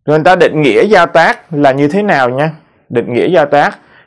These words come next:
giao tác là một đơn vị xử lý nguyên tố. Đó, hồi nãy mình có cái từ nguyên tố rồi đó, xử lý nguyên tố nha. Nguyên tố là cái sự, ờ, bị sự cố, bị, ờ, tranh chấp gì ở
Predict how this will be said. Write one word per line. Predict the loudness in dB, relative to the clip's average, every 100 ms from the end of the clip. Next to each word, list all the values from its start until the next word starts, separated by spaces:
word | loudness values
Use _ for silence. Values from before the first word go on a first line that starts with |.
| 0
giao | 0
tác | 4 0 2
là | 0
một | 0 0
đơn | 2 2 2
vị | -2
xử | 0 0
lý | 2 2
nguyên | 2 -2 2
tố. | 2 2 0 -10
Đó, | -8 -8 -10 _
hồi | -4
nãy | -2 -2
mình | -2 -2
có | -2 -2 -10 _ _
cái | 0
từ | 2 0
nguyên | 0 -2
tố | 0 0 2
rồi | 0
đó, | -2 -6 _
xử | -2 0
lý | 2 2 0 -8 _
nguyên | -2 0
tố | 2 2 2
nha. | -2 -6 -8 _
Nguyên | -4 0
tố | 0 2
là | 2
cái | 0 0 0 -4 -20
sự, | -6 -4 -2 -4 -6 -6 -4
ờ, | -4 -6 _
bị | -4 -2 -2 -8 -4
sự | -6 -6
cố, | 0 2 2 0 -6 _
bị, | -6 -6 -4 -6 -4
ờ, | -4 -4 -8 _ _ -20 -4
tranh | -2 0
chấp | -2 -2 -4
gì |
ở | -2